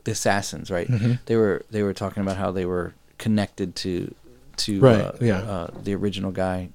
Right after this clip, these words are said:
Speaker 1: uh, Hassan,
Speaker 2: Yeah.
Speaker 1: uh, was his name.
Speaker 2: Yeah, I'll keep reading. There, there's not too much left.
Speaker 1: Okay,
Speaker 2: I
Speaker 1: yeah.
Speaker 2: think it's really good.
Speaker 1: Yeah, yeah.
Speaker 2: Uh, "It will be seen at once that all this story is subtly subversive of true Christianity."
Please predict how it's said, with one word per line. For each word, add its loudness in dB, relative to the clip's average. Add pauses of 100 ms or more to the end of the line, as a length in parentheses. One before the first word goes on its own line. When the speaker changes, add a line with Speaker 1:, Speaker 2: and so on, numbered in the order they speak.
Speaker 1:
uh, -4 (140)
Hassan, -2 (640)
Speaker 2:
Yeah. 0
Speaker 1:
uh, -10
was -6
his -10
name. -6 (640)
Speaker 2:
Yeah, 2 (120)
I'll 2
keep 6
reading. 6
There, 4
there's -2
not 2
too -8
much -6
left. -4
Speaker 1:
Okay, 2
Speaker 2:
I 0
Speaker 1:
yeah. 4
Speaker 2:
think 6
it's 0
really 4
good. 4
Speaker 1:
Yeah, 4
yeah. -2 (600)
Speaker 2:
Uh, 4
"It 6
will 10
be 6
seen 4
at 2
once 4
that 0
all 6
this 6
story 4
is -4
subtly 6
subversive 2
of -6
true -6
Christianity." 2